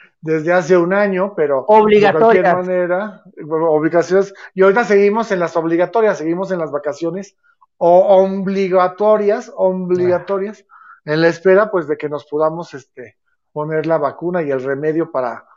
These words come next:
Speaker 1: para esta situación mundial. Pero, pues, mientras eso sucede y mientras eso pasa, tú sabes que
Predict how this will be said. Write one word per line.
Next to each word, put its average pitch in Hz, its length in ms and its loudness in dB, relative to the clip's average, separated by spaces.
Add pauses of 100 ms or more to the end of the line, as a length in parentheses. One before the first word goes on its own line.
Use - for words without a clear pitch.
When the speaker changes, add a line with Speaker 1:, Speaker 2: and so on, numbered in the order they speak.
(120)
Speaker 1:
para 151 180 0
esta 165 160 -2
situación 165 560 -4
mundial. 180 560 0 (520)
Pero, 190 380 4
pues, 190 180 2
mientras 190 360 -2
eso 247 200 -8
sucede 233 800 4
y 170 120 -2
mientras 165 320 -4
eso 196 260 -8
pasa, 202 280 -2
tú 196 80 -16
sabes 190 320 -4
que - 300 -12